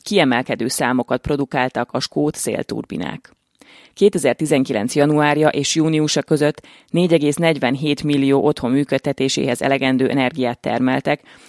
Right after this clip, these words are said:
ami Skócia háztartásainak kétszeresére is elegendő. A skót kormány kétezerötvenre energiaszükségleteinek felét megújuló energiaforrásokból használná,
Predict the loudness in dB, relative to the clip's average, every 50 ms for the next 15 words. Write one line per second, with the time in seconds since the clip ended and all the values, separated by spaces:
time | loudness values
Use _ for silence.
0 | -20 -14 _ -2 2 2 2 2 4 6 6 6 4 2 -2 -4 -2 0 0 0
1 | 0 0 0 -2 -2 0 0 -2 0 0 0 0 0 0 -2 -2 0 2 2 2
2 | 2 0 -2 -2 -2 -2 -2 -2 0 0 0 -2 -2 -4 -4 -4 -4 -4 -4 -4
3 | -4 -4 -4 -4 -6 -8 -10 _ _ _ _ _ _ _ _ _ _ _ -6 -6
4 | -2 2 4 6 6 4 4 4 2 4 4 2 0 0 0 0 -2 -2 -2 -2
5 | -6 -4 -2 -4 -4 -2 -2 -2 0 2 2 0 0 -2 -6 -18 _ -2 0 2
6 | 4 4 4 2 2 2 0 0 0 -2 -4 -2 0 0 0 0 0 0 0 2
7 | 2 2 0 0 -2 -2 0 2 2 2 0 0 0 0 0 2 2 2 2 4
8 | 4 4 4 2 2 2 0 0 0 -2 -2 -2 -2 -4 -2 -2 0 -2 -2 -2
9 | -6 -6 -4 -4 -4 -4 -2 -4 -6 -6 -4 -4 -2 0 0 0 0 -2 -4